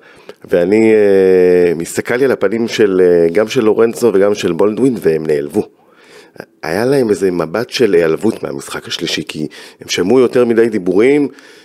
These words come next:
שאוקיי, הם היו טובים לסחוב את מכבי, אה, עד, עד לפה, אבל במאני טיים, אה, פתאום לורנצו שם, "מה קורה לך?"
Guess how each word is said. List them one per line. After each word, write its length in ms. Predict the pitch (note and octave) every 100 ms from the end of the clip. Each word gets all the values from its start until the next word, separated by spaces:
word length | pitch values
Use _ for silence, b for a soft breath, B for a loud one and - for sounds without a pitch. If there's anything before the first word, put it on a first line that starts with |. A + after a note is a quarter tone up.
| B
שאוקיי, 600 | G2 G2 A2 G#2+ A#2 A2+
הם 100 | F2+
היו 180 | F#2 F#2+
טובים 320 | F#2+ G2+ F#2+
לסחוב 340 | F2+ - F#2+
את 100 | E2+
מכבי, 480 | F2 A2+ G2 F#2+ F#2
אה, 160 | F2 E2+
עד, 240 | - F#2 F#2+
עד 140 | G2 G2+
לפה, 400 | F#2+ - B2+ D3+ B B B
אבל 200 | E2+ F#2+
במאני 400 | D#2+ E2+ G#2 C3
טיים, 380 | - B2 G#2+ G2 - -
אה, 200 | F2 D#2 -
פתאום 280 | G2 B2+ A2
לורנצו 280 | A2+ A#2
שם, 180 | A#2+ A#2
"מה 200 | G#2 F#2
קורה 260 | - D3 E3+
לך?" 180 | -